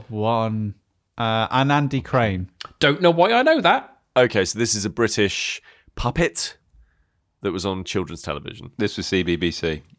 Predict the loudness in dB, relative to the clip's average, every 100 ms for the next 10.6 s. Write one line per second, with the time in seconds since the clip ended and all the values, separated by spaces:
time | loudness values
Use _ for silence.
0 | _ _ -20 -14 0 2 2 -2 -6 -6
1 | -2 0 2 2 0 0 -2 -4 -6 -2
2 | -2 0 -2 -2 -2 -4 -2 -4 -4 -4
3 | -4 -6 -12 -12 -18 _ _ _ _ _
4 | 0 0 0 2 2 2 -2 -4 -2 -2
5 | -2 -4 -2 -2 -4 -2 2 2 0 -4
6 | -4 -4 -6 -6 -6 -12 _ 0 2 2
7 | 0 2 2 2 0 -2 -4 -4 -4 -4
8 | -4 -2 0 -2 0 -2 0 0 2 0
9 | -2 -10 -12 -12 -4 -2 0 -4 -2 -2
10 | -2 -8 -8 -8 -10